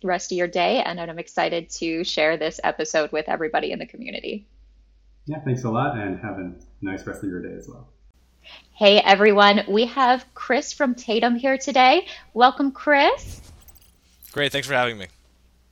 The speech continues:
Speaker 1: It's amazing to have you. I know this is the first time that we're introducing the Horizen community to you and Tatum. Could you maybe tell us a little bit more about yourself and what you do?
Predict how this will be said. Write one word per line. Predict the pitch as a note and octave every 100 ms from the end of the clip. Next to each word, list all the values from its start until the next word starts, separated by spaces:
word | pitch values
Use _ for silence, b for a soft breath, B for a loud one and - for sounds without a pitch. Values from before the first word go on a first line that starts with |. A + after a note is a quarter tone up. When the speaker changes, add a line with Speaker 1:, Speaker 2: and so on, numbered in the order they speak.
| _
Speaker 1:
It's | C4+ - -
amazing | B3 B3+ C4+ D4+
to | D4
have | - A#3 A3+
you. | A#3+ A#3 A#3 -
I | A3 A3+
know | A3+ B3
this | C4+ C4
is | A#3+ A#3+ -
the | G3+
first | - F3 -
time | - E3 E3+
that | E3+
we're | - F3+
introducing | F#3+ F#3+ A#3 G3+ G3+ A3 G#3
the | G3
Horizen | - F3 F3 G3+ G3+
community | F#3 F3 F3 F3+ F3 F3
to | - G3+
you | G3 B3
and | A#3 F3+ -
Tatum. | A#3 A3+ A3 A#3 B B B
Could | - D4+
you | G4 A4 G4+
maybe | C4 C4+ C#4
tell | C#4 G3+ G#3+
us | C4+
a | A#3 G3 _
little | G3+ G#3+
bit | G3+ -
more | F3+
about | G3 F#3 F3 -
yourself | - F3 - F#3 G#3+ E4
and | A3+
what | G#3
you | F#3+
do? | B3